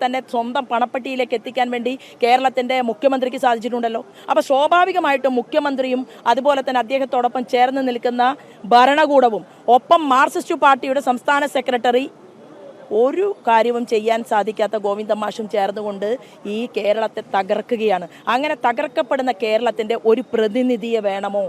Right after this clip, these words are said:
എന്നതാണ് ചോദ്യം. അപ്പോൾ തീർച്ചയായിട്ടും ഇവിടെ രാ-, ഇവിടുത്തെ ജനങ്ങൾ ആഗ്രഹിക്കുന്നു, ഇവിടുത്തെ സാധാരണക്കായ-, സാധാരണക്കാരായിട്ടുള്ള ആളുകളുടെ, മനുഷ്യരുടെ ജീവിതം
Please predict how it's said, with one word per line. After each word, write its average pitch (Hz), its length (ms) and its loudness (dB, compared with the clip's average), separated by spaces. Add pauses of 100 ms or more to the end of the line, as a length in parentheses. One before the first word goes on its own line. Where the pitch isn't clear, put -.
(320)
എന്നതാണ് 202 440 -4
ചോദ്യം. 170 300 -8 (200)
അപ്പോൾ 277 220 -4
തീർച്ചയായിട്ടും 285 580 0 (120)
ഇവിടെ 220 240 0 (640)
രാ-, 226 160 0 (260)
ഇവിടുത്തെ 247 260 -2 (120)
ജനങ്ങൾ 269 280 0 (140)
ആഗ്രഹിക്കുന്നു, 208 580 -4
ഇവിടുത്തെ 214 300 -8
സാധാരണക്കായ-, 220 640 0 (320)
സാധാരണക്കാരായിട്ടുള്ള 226 840 2
ആളുകളുടെ, 226 420 -4
മനുഷ്യരുടെ 214 360 -6 (100)
ജീവിതം 214 320 -6